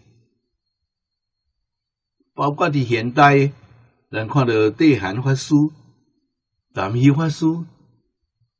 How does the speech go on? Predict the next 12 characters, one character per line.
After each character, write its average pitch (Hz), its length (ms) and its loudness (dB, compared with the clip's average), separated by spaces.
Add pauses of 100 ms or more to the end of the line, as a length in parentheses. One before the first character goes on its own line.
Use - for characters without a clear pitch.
(2250)
宝 156 280 -4
静 135 420 0
法 156 120 2
师， 147 260 -4 (680)
这 98 200 -6
天 95 280 -6
台 90 180 -6
宗 104 260 -4
的， 104 140 -10 (360)
拢 151 220 2
嘛 117 160 0
是 92 320 -6